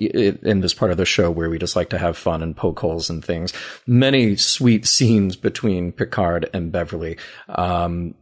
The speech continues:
a-, and I feel like this is truly one of the strengths of the episode. Um, just some of the highlights, the, the, the diagnosis. I mean, like, you play out so much of them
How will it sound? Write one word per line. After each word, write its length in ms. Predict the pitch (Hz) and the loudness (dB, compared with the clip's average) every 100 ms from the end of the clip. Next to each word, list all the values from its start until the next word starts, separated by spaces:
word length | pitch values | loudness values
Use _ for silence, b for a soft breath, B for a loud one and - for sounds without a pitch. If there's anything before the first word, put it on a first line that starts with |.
| _ _ _ | _ _ _
a-, 240 | 107 113 - | 0 2 2
and 100 | 123 | 4
I 80 | 131 | 4
feel 140 | 139 | 6
like 140 | 131 127 | 6 6
this 180 | 131 - | 4 4
is 80 | - | 0
truly 440 | - 143 131 123 | 2 6 8 8
one 160 | 110 104 | 6 4
of 80 | 92 | 4
the 80 | |
strengths 500 | 95 - 104 87 - | 0 0 -2 -2 -2
of 140 | 110 85 | -2 0
the 140 | 82 | -2
episode. 600 | 80 - 80 - 78 80 B B B | -4 -4 -4 -2 -4 -8 B B B
Um, 420 | 104 92 90 85 - _ _ _ _ _ _ - - | -2 0 0 -4 -8 _ _ _ _ _ _ -8 0
just 140 | 120 | 2
some 100 | 135 | 4
of 80 | 113 | 4
the 80 | 107 | 4
highlights, 460 | 110 95 87 82 123 | 2 2 2 0 2
the, 400 | 110 98 95 - | 4 4 4 0
the, 180 | 120 107 | 2 2
the 200 | 107 113 | 2 0
diagnosis. 840 | 104 92 87 104 127 - 123 120 - | 2 2 2 4 4 4 2 2 2
I 40 | |
mean, 140 | 139 131 | 4 4
like, 120 | 147 | 4
you 120 | 151 | 2
play 340 | - 190 160 147 | 0 2 4 4
out 280 | 123 117 | 2 2
so 580 | - - - 147 147 135 | 0 2 4 6 6 6
much 440 | 120 123 123 113 - | 4 4 4 0 -2
of 240 | 107 90 92 | -2 -2 -2
them 320 | 85 82 | -2 -2